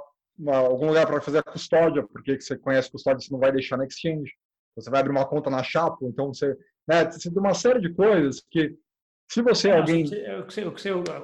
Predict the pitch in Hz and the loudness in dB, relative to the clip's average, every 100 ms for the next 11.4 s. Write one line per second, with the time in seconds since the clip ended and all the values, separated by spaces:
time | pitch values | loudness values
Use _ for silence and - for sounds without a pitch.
0 | - - 170 175 160 160 - 139 - 139 | -16 -12 -6 -4 -4 -6 -4 -6 -6 -10
1 | 120 139 123 - 135 135 139 127 135 - | -8 -8 -8 -12 -14 -8 -8 -8 -10 -10
2 | 160 185 196 190 190 160 165 175 160 - | -10 -8 -8 -8 -8 -6 -6 -8 -12 -10
3 | 175 170 170 170 170 170 170 175 165 - | -6 -6 -6 -8 -8 -6 -6 -8 -12 -14
4 | 214 156 160 - 160 - 175 147 151 139 | -6 -4 -4 -4 -8 -2 -2 -2 -4 -4
5 | 131 127 123 143 110 139 147 127 117 123 | -6 -8 -8 -10 -12 -10 -8 -8 -8 -6
6 | 147 143 143 131 123 113 139 143 156 131 | -6 -4 -6 -8 -8 -6 -6 -2 -2 2
7 | 120 104 - 160 151 165 165 151 160 175 | 0 0 -6 -12 -10 -10 -10 -12 -12 -12
8 | - _ _ _ _ 156 147 139 139 123 | -16 _ _ _ _ -8 -4 -4 -6 -8
9 | 147 160 175 143 151 151 180 143 143 165 | -4 -2 -4 -6 -6 -6 -6 -4 -4 -4
10 | 190 185 147 156 147 165 165 156 160 - | -8 -10 -8 -8 -8 -12 -10 -8 -8 -8
11 | 165 151 160 165 | -8 -6 -2 -2